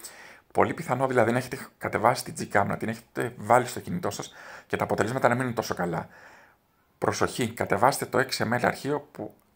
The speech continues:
είναι για το κινητό σας. Πώς κάνουμε, λοιπόν, ε, import σε αυτό το αρχείο; Αν πάμε εδώ πέρα, λοιπόν,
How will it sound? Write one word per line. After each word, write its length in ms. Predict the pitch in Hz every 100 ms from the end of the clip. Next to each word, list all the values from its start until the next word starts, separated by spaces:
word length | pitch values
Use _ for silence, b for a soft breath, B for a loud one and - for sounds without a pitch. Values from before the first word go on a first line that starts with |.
| _ _
είναι 180 | 127 143
για 120 | 127
το 80 | 110
κινητό 360 | - 113 113
σας. 300 | 98 - - b b
Πώς 160 | - -
κάνουμε, 280 | 151 147 120
λοιπόν, 300 | 113 147 160 B B B B B B
ε, 200 | - 110 -
import 260 | 131 139 135
σε 120 | -
αυτό 140 | 117
το 80 | 123
αρχείο; 420 | 120 127 95 76 - -
Αν 100 | 117
πάμε 200 | 139 127
εδώ 120 | 107
πέρα, 220 | 107 104
λοιπόν, 320 | 101 120 120